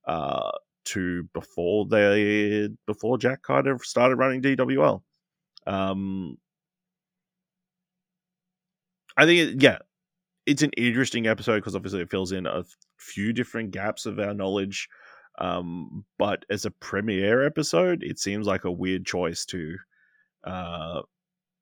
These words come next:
go back so far, uh, filling in so much of the gaps. I feel like, yeah, I'm not sure. I feel, uh, obviously the first season, I feel like, I, from memory, was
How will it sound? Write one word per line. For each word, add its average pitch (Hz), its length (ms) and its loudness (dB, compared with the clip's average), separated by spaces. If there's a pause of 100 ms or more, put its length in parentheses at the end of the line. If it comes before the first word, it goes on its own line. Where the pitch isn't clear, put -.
(320)
go 104 200 4
back 95 260 -2
so 95 160 0
far, 85 500 -6 (480)
uh, 82 440 -6
filling 90 360 -4
in 82 120 -10
so 95 120 -4
much 87 220 -6
of 87 100 -10
the - 80 -10
gaps. 82 320 0
I - 100 -6
feel 107 300 2
like, 92 460 0 (1800)
yeah, 101 240 -4
I'm 90 100 -4
not 120 180 4
sure. 95 280 2
I 101 120 -2
feel, 139 260 6
uh, 123 340 8 (160)
obviously 143 340 4
the 110 300 4 (380)
first 113 320 0
season, 156 340 0
I 110 80 -6
feel 139 340 2
like, - 100 0 (140)
I, 110 100 0 (160)
from 113 260 2
memory, 95 440 0
was 92 400 -8